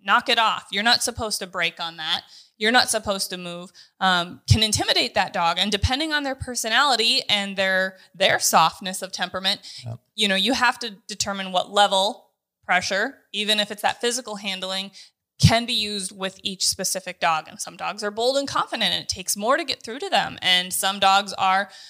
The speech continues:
Speaker 1: little softies, and you have to use very low levels. And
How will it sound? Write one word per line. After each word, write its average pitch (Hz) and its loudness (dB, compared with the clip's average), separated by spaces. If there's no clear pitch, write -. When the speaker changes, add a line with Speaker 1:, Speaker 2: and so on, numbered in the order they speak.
Speaker 1:
little 196 4
softies, 208 2
and 180 -2
you 180 -8
have 175 -6
to 185 -2
use 180 -10
very 180 0
low 190 0
levels. 190 0
And 185 -2